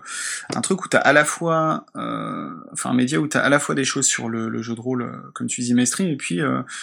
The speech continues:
je suis assez intrigué par ce, ce concept de, de lire un, un, collectivement un, un livre dont vous êtes le héros. Euh, ça, ça peut être assez sympa aussi, ouais.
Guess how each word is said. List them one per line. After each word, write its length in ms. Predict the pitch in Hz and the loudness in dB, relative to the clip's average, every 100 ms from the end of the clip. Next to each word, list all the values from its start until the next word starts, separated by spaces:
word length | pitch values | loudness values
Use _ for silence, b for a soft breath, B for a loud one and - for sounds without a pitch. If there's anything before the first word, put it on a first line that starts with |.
| B | B
je 80 | - | -2
suis 100 | - | 0
assez 160 | 127 139 | 2 2
intrigué 400 | - - 160 165 | 2 0 -2 0
par 180 | 127 - | 0 0
ce, 440 | 131 123 123 123 - B B B | 0 0 0 -2 -8 B B B
ce 160 | - 127 | -6 -4
concept 400 | 131 131 147 143 | 0 2 2 2
de, 180 | 127 | 2
de 120 | 120 127 | 4 4
lire 200 | 139 170 | 2 2
un, 560 | 143 135 127 127 117 113 | 4 4 2 0 -2 -4
un, 40 | |
collectivement 720 | 143 143 135 - 147 151 147 | 0 0 2 0 -2 -2 0
un, 340 | 131 120 117 120 - | 2 2 0 -4 -6
un 80 | 127 | -2
livre 140 | 135 | 0
dont 100 | 147 | 0
vous 140 | 139 131 | -2 -2
êtes 160 | 127 | -2
le 80 | 131 | -2
héros. 340 | 120 127 165 131 | 0 -2 -4 -4
Euh, 160 | 123 | -4
ça, 160 | 147 - | -4 -4
ça 140 | - | -6
peut 100 | - | -6
être 120 | - | -6
assez 160 | 139 - | -6 -4
sympa 320 | - 123 123 | -4 -4 -6
aussi, 260 | 127 - - | -6 -6 -8
ouais. 140 | - | -12